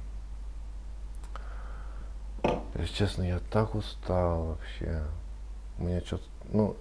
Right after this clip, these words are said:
еще духота такая в этой комнате. Сейчас соберу манатки и пойду потихоньку. Надо еще поесть. Эту книгу я нашел здесь, в этой своей комнате.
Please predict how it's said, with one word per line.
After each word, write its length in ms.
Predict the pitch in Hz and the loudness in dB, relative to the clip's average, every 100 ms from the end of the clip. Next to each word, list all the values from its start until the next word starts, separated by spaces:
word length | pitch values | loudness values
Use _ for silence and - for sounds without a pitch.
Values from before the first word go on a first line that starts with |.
| - | -4
еще 240 | 101 107 | 0 4
духота 500 | 107 104 104 107 131 | 6 6 4 2 2
такая 380 | - 98 92 87 | 2 2 2 2
в 40 | |
этой 220 | 87 - - | 0 -2 -4
комнате. 640 | - 57 98 - - - - - - - - - - - - - - - - - - - - - | -2 0 0 -4 -6 -6 -6 -8 -10 -10 -10 -10 -10 -8 -8 -8 -8 -8 -6 -8 -8 -8 -8 -8
Сейчас 180 | - 95 | -2 -2
соберу 420 | - 98 104 104 98 | 2 4 8 8 8
манатки 520 | 98 107 107 - 87 | 6 6 4 0 -2
и 60 | |
пойду 400 | 90 92 95 104 | 2 2 4 2
потихоньку. 640 | 101 - - - 85 - - - - - - - - - - - - - - - - | 0 -6 -6 -2 -2 -2 -8 -8 -8 -8 -8 -8 -8 -10 -10 -8 -8 -10 -10 -8 0
Надо 240 | 85 78 | 0 0
еще 180 | 80 - | -2 -4
поесть. 560 | - 76 78 87 - - - - - - - - - - - - - - - - - - - - - - - - - - - - - - - - - | -2 2 2 0 -2 -8 -10 -10 -8 -8 -8 -8 -8 -8 -8 -8 -8 -8 -8 -8 -8 -8 -8 -8 -10 -10 -10 -8 -8 -8 -8 -8 -6 -8 -8 -8 0
Эту 200 | 92 101 | 2 4
книгу 320 | 98 117 120 104 | 8 10 12 10
я 140 | 95 | 10
нашел 360 | 92 - 101 92 | 8 6 6 6
здесь, 380 | 82 87 78 | 6 4 4
в 60 | 85 | 4
этой 240 | 85 87 | 4 2
своей 260 | - 82 80 | 0 2 2
комнате. 680 | - 82 76 71 - - | 2 0 2 0 -4 -6